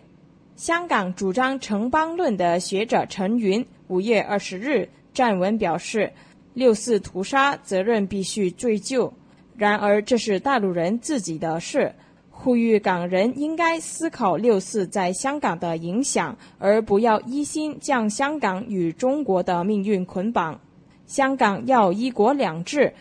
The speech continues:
中港之间不要全国一盘棋，抱着一起死。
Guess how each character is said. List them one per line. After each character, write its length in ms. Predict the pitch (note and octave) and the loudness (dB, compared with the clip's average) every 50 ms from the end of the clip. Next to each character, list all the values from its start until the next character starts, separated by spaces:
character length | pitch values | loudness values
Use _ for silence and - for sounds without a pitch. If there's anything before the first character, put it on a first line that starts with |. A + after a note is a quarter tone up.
| - - _ | -20 -14 _
中 240 | - D#4+ E4+ F4+ F4+ | 2 2 2 2 4
港 280 | - B3+ G3+ F3 F#3+ F#3 | 2 2 2 2 -2 -6
之 160 | - C4 A#3+ | -6 -8 -6
间 360 | B3 C#4+ C#4 C4+ C4+ C4 - - - | -2 0 2 2 2 0 -4 -8 -6
不 140 | F#3+ F#3+ | -4 -2
要 260 | G#3+ B3 A#3 G#3 F#3 F3 | 2 2 4 4 2 0
全 380 | - - - F3 F3 G#3+ B3+ | -2 -4 -6 -4 -2 -2 -2
国 260 | A#3+ - F#3 F3+ G3 - | 0 0 2 2 2 0
一 140 | - C4+ D4+ | -2 -6 -6
盘 280 | - - G#3 F3+ F#3+ A#3+ | -4 -4 -4 -2 -2 -2
棋， 360 | A#3+ - - G3 E3+ A#2+ - - - - _ - | -4 -4 -6 -6 -8 -10 -10 -14 -20 -20 _ 0
抱 180 | - C4 A#3+ A3+ | 4 6 6 6
着 240 | - A3 G3+ G3 | 4 4 2 2
一 180 | F#3 - C4 C#4 | 2 -2 -4 -6
起 240 | C4 - - A3 A#3 A#3+ | -4 -4 -4 -2 -2 -4
死。 320 | - - F3 D3 - - | -4 -6 -6 -6 -8 -8